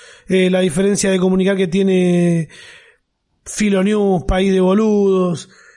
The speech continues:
que son dos cosas muy distintas, ¿no? Yo creo que lo más cercano que tenemos acá a Playground o a Vice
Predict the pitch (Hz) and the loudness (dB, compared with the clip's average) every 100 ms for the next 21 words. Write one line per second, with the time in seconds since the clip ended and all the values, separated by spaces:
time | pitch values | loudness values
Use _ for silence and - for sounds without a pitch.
0 | _ - 185 226 226 247 226 226 226 190 | _ -8 -4 -2 -2 -2 0 0 0 0
1 | 233 190 165 156 190 233 247 - - 214 | -2 0 0 0 0 -2 -6 -8 -2 0
2 | 208 196 190 214 214 202 220 196 190 208 | 0 0 0 -2 -4 -2 -2 0 0 0
3 | 196 190 208 202 208 208 214 208 196 185 | -2 -2 -2 -2 0 0 0 0 0 0
4 | 185 202 214 233 - | 0 0 0 0 -2